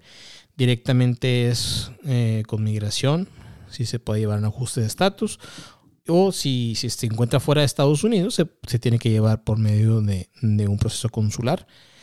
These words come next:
y ya entra el Departamento de Estado en. Al igual que las visas, eh, las, las residencias legales permanentes por petición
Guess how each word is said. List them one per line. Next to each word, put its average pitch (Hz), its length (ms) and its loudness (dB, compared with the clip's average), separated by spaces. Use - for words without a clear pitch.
y 113 160 0
ya 110 160 2
entra 107 220 0
el 113 60 4
Departamento 101 600 -2
de 107 60 -2
Estado 98 360 -8
en. 95 300 -6
Al 147 160 4
igual 151 240 4
que 196 140 4
las 151 200 6
visas, 151 540 4
eh, 120 540 2
las, 117 200 2
las 123 320 2
residencias 127 440 2
legales 139 300 4
permanentes 117 560 0
por 131 160 0
petición 120 760 0